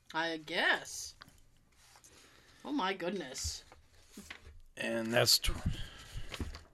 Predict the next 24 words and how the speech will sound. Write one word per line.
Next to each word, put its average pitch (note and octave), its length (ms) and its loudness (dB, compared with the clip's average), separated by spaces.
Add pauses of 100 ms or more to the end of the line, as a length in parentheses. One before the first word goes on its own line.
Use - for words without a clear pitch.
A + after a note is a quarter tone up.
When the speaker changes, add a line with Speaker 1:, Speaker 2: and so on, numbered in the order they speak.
(420)
Speaker 2:
that's D3+ 200 0
twenty-five B2+ 520 4
things A2+ 280 0
to A#2 60 0
look F3+ 160 4
for D3 260 8
during C3+ 260 8
the B2 80 4
twenty-four A#2 480 6
hour G#2+ 160 8
marathon. F#2+ 400 0 (680)
Speaker 1:
Yes. A#3+ 540 4 (1080)
Speaker 2:
I'm B3+ 400 10
sure C#3 200 12
at C3+ 80 12
least B2+ 200 8
half B2 240 10
that A2+ 220 4
stuff A2 340 2
you G#2 180 0
already G2+ 220 4
knew, F2 340 0
but D#2+ 120 -2 (640)
Speaker 1:
Yeah. F3 340 4